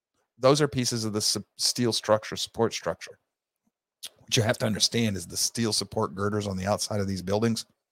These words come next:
they're not one piece. They're riveted together sections. So as it starts to collapse and buckle, the joints pop and snap, and they get cut down into little eight to twelve foot sections.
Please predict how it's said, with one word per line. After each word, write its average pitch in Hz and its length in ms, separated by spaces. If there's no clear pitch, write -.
they're 110 120
not 110 200
one 101 200
piece. 107 400
They're 208 160
riveted 104 380
together 95 360
sections. - 580
So 101 180
as 110 180
it 98 100
starts - 440
to 165 100
collapse 127 600
and 98 280
buckle, 120 480
the 104 80
joints 107 520
pop - 400
and 104 120
snap, - 540
and 110 80
they 110 80
get 110 180
cut - 260
down 113 260
into 101 180
little 110 340
eight 117 300
to 110 100
twelve 113 320
foot - 220
sections. - 580